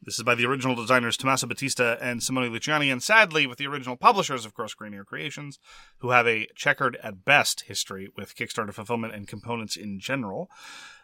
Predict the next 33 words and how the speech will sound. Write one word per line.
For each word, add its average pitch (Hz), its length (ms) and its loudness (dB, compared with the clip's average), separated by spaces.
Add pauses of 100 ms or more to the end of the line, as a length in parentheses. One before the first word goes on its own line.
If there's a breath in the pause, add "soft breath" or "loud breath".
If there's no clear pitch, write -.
(300 loud breath)
But 127 400 8
I 123 220 4
am 120 100 0
a 113 60 -4
big 110 180 -6
fan 127 160 0
of 110 80 -4
Barrage, 165 400 2
and 143 100 0
I'm 127 100 2
a 120 40 0
big 127 180 2
fan 135 220 4
of 120 300 2
additional 147 520 2
components 190 540 4
for 135 140 6
Barrage, 113 420 6
and 113 100 0
I 117 40 4
will 127 80 4
be 131 100 0
taking 143 320 0
a 143 60 2
serious 156 320 2
look 202 180 2
at 123 240 4
Barrage 160 600 8
New 139 280 4
Lands, 147 480 6
currently 185 380 2
on 160 180 6
Kickstarter. - 520 -2